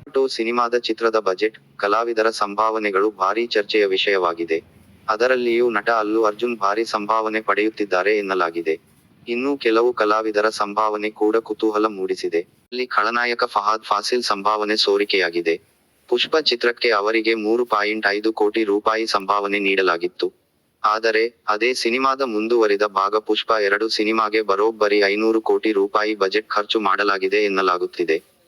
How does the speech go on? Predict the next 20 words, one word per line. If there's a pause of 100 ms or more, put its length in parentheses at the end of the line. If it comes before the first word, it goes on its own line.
(520)
ಇದರಲ್ಲಿ
ನಾಯಕನಿಗೆ
ಇನ್ನೂರು
ಕೋಟಿ
ರೂಪಾಯಿ (440)
ಕೊಡಲಾಗಿದೆ
ಎನ್ನಲಾಗುತ್ತಿದೆ. (600)
ಪುಷ್ಪ
ಟು
ಸಿನಿಮಾದ
ಖಡಕ್
ಖಳನಾಯಕ
ಫಹದ್
ಫಾಸಿಲ್
ಎಂಟು
ಕೋಟಿ
ರೂಪಾಯಿ
ಸಂಭಾವನೆ
ಪಡೆದಿದ್ದಾರೆ
ಎನ್ನಲಾಗಿದೆ.